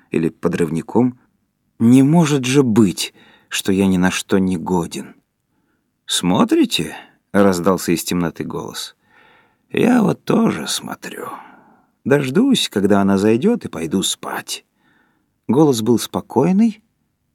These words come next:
и усталый. «Я, знаете, думаю и думаю. Насадить на Венере сады, просверлить Луну огромным буравом».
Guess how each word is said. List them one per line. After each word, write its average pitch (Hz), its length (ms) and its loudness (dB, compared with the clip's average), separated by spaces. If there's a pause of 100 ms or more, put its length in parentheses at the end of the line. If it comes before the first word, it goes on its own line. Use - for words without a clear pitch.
(100)
и 135 120 -2
усталый. - 800 -4 (500)
«Я, - 200 2
знаете, 92 480 2
думаю 202 600 4
и 127 40 2
думаю. 113 600 -2 (600)
Насадить 104 760 0
на 143 100 0
Венере 110 560 2
сады, 82 680 -6 (640)
просверлить 107 680 2
Луну 113 480 4
огромным 95 560 2
буравом». 78 680 -8